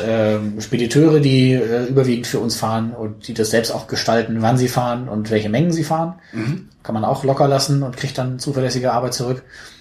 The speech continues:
Speaker 1: Das sind ganz, ganz unterschiedliche Leute. Programmierer, die mal an der Homepage was basteln, die Landkarte aktualisieren. Äh, so Sachen halt. Also ganz
Speaker 2: Klingt
Speaker 1: unterschiedlich.
Speaker 2: jetzt erstmal so, als ob jeder, der Interesse hatte, hätte,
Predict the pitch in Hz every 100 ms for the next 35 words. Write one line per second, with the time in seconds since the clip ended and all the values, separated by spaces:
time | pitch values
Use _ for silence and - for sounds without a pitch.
0 | - - 123 135 143 151 143 139 123 104
1 | 101 104 92 101 104 101 92 - - 117
2 | 120 151 135 127 120 117 107 110 110 107
3 | 104 104 110 - 151 131 117 113 - 107
4 | 151 107 110 113 107 104 - - 107 101
5 | 98 101 98 - - - - - - _
6 | - 117 104 110 107 113 104 95 98 107
7 | 107 107 - _ _ _ - 123 135 143
8 | 131 160 165 - 160 156 143 143 151 156
9 | 135 - 139 - 123 135 190 165 156 156
10 | 143 123 156 208 190 190 190 180 - 175
11 | - 170 170 160